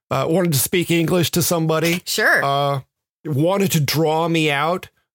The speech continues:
Speaker 1: uh, and have me be part of the conversation.
Speaker 2: Cool.
Speaker 1: Uh, I could, I could do more of that, you
Speaker 2: Yeah.
Speaker 1: know?
Speaker 2: Yeah.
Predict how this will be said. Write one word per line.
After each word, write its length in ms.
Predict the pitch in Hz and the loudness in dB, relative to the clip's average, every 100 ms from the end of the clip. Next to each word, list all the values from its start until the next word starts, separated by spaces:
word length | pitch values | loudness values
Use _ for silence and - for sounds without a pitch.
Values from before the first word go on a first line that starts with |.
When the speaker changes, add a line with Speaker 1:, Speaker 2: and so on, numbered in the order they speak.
| - | -6
Speaker 1:
uh, 400 | 135 131 127 127 | -2 0 0 -2
and 160 | 143 131 | -2 -4
have 240 | 107 139 | -2 -2
me 120 | 151 143 | -2 -2
be 160 | 151 | -2
part 340 | - 139 135 151 | -2 -2 0 0
of 40 | |
the 60 | 139 | -2
conversation. 800 | 143 143 151 - 143 139 165 139 _ _ _ _ | -2 -2 -2 0 0 2 -2 -4 _ _ _ _
Speaker 2:
Cool. 280 | 156 - 139 | -14 -4 -2
Speaker 1:
Uh, 400 | 143 135 131 - - _ _ _ _ | 0 0 -2 -6 -12 _ _ _ _
I 100 | 262 | -2
could, 360 | 226 330 147 - | 0 -2 -2 -4
I 120 | - 220 | -2 -2
could 220 | 294 247 | -2 -2
do 180 | 247 277 | 0 2
more 320 | 185 127 120 | 0 0 -2
of 100 | 113 | -2
that, 360 | 117 110 120 - _ _ | -2 -2 -6 -10 _ _
you 60 | 147 | 0
Speaker 2:
Yeah. 100 | 147 | 2
Speaker 1:
know? 200 | 185 165 _ _ - | 2 -2 _ _ -4
Speaker 2:
Yeah. 160 | 160 | -2